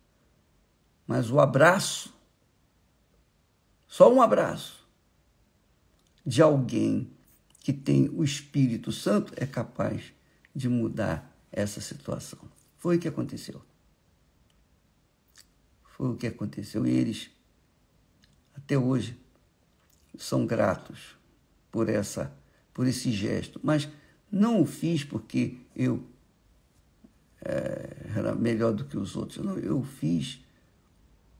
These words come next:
pela situação deles, pela dor insuportável que eles estavam sentindo. Eu me coloquei no lugar deles.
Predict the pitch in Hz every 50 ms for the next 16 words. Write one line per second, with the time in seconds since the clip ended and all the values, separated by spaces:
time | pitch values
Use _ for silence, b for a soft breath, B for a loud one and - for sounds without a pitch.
0 | _ _ _ - 135 135 135 - - - - - - 131 113 - - - - 156
1 | 165 147 127 - 98 - - - - - - - - - - _ _ - - -
2 | - - - 139 139 123 120 135 139 135 120 - - - - - - 135 127 120
3 | - - - - - - - - - - - - - - - - - - - -
4 | - - - - 73 - - - 67 - - - 113 127 151 170 180 180 170 -
5 | 170 160 156 151 139 143 156 156 147 139 127 131 131 117 117 120 110 104 104 -
6 | - - - - - - -